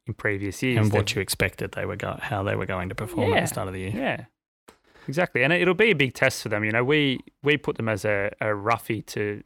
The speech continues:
Speaker 1: lose the most games. It's probably, you know, if they win this game, then it,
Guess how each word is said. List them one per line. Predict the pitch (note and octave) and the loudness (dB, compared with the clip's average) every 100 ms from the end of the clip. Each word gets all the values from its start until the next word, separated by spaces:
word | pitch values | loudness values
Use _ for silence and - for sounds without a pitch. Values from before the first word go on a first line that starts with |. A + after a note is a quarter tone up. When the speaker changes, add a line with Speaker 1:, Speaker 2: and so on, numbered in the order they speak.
| - | -6
Speaker 1:
lose | A2+ A#2 G#2+ - | -2 0 -2 -4
the | |
most | G#2 G2+ - | -4 -4 -4
games. | G#2+ G2+ G2+ G2+ - - _ _ _ _ _ - - - | -6 -4 -6 -8 -12 -14 _ _ _ _ _ -20 -20 -14
It's | - - | -12 -8
probably, | - C#3 B2+ G#2+ A2+ G#2+ G#2 - _ _ - | -2 0 0 2 0 0 -4 -10 _ _ -2
you | |
know, | A2+ | 0
if | G#2+ | 2
they | B2+ B2 | 2 2
win | A#2 C3+ B2 | 4 2 0
this | A2 | -2
game, | - G2+ G2 | 0 0 0
then | G2+ G2 | -4 -8
it, | G2+ | -10